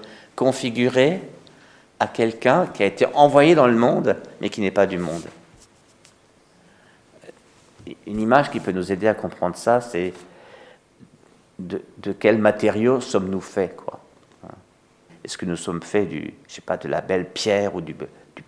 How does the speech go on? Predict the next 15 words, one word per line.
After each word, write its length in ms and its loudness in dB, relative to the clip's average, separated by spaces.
bon 160 -2
bois 580 0
qui 100 -18
tient, 480 -6
ou 80 -20
bien 160 -2
est-ce 140 -8
que 80 -8
nous 120 -8
sommes 340 -2
dans, 180 -10
dans, 260 -8
dans 120 -6
des, 340 -8
dans, 140 -18